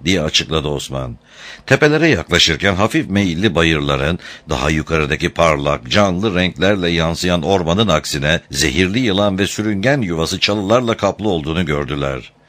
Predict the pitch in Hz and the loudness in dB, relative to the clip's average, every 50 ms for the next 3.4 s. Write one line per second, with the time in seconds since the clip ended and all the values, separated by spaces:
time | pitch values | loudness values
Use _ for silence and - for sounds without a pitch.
0 | _ - - - - - - - - 90 131 185 208 208 - 92 120 - 113 - | _ -20 -20 -20 -20 -20 -16 -6 0 2 4 4 4 4 4 4 4 4 4 4
1 | 165 170 - - 151 160 135 - - 180 180 - - - 135 123 107 101 107 107 | 2 2 2 2 0 2 2 2 0 0 0 0 0 0 2 2 2 2 2 2
2 | 131 139 - - 110 107 101 95 98 95 98 113 104 85 80 80 78 73 71 82 | 2 2 2 2 4 4 4 2 2 2 2 2 4 4 4 2 2 2 0 -2
3 | 82 65 58 71 67 65 64 58 | -2 -2 -2 -2 -2 -2 -2 -4